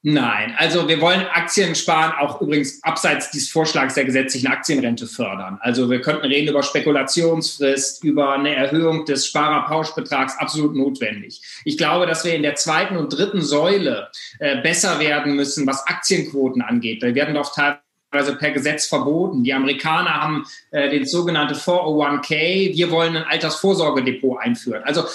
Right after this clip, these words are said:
an allen Ecken und Enden, glaube ich, sollten wir Aktien erlauben. Unser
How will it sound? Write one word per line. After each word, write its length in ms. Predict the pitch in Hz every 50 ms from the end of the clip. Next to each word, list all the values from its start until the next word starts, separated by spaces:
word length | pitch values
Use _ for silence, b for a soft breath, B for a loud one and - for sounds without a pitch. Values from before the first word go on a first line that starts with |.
| B
an 100 | B 165
allen 320 | 160 160 175 196 226 240 240
Ecken 280 | - 185 190 196 208
und 180 | 185 165 - -
Enden, 320 | 180 190 220 233 220 196
glaube 260 | 175 175 175 185 185
ich, 60 | 185 -
sollten 260 | - 185 214 190 185
wir 160 | 170 165 165
Aktien 480 | 180 - - - - 175 170 - - 165
erlauben. 960 | 156 156 156 151 151 151 147 156 165 170 160 143 131 113 101 95 92 - B B B B B 123 B
Unser 540 | - 202 240 240 226 220 208 208 208 208